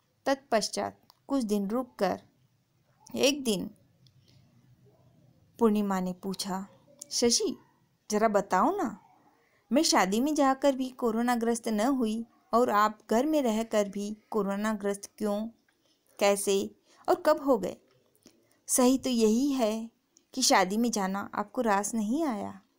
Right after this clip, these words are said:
आप मुझे मना कर देते, मैं न जाती,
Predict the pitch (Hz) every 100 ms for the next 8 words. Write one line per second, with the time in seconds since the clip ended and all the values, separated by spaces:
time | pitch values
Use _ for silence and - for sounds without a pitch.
0 | _ _ _ _ _ - 247 320 311 339
1 | 269 262 359 466 415 330 294 269 277 311
2 | _ _ _ _ _ _ _ _ _ _
3 | _ _ _ _ _ _ _ - 262 262
4 | 285 311 254 262 254 262